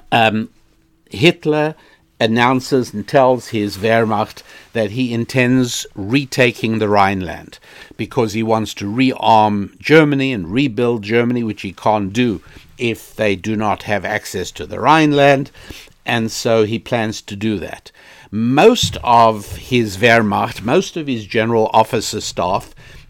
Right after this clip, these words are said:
uh, told him, "Don't do it." Why? Because Germany didn't have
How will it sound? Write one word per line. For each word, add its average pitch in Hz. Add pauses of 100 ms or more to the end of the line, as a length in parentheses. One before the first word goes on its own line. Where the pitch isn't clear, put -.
(120)
uh, 107
told 135
him, 127
"Don't 120
do 120
it." 78
Why? 92 (480)
Because 120
Germany 151
didn't 139
have 147